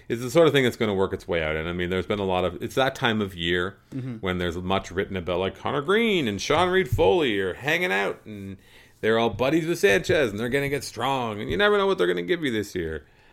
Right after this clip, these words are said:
Speaker 1: Um, I, I still, oh, the Mike, oh, the other, we named, we forgot Mike Bolsinger.
Speaker 2: Yeah, that's, he, he does exist also.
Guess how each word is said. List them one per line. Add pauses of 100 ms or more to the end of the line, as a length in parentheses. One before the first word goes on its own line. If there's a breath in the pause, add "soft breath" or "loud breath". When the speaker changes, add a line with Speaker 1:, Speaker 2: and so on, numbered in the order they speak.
(160 soft breath)
Speaker 1:
Um,
I,
I
still,
oh,
the
Mike,
oh,
the
other,
we
named,
we
forgot
Mike
Bolsinger. (220)
Speaker 2:
Yeah, (100)
that's,
he,
he
does
exist
also.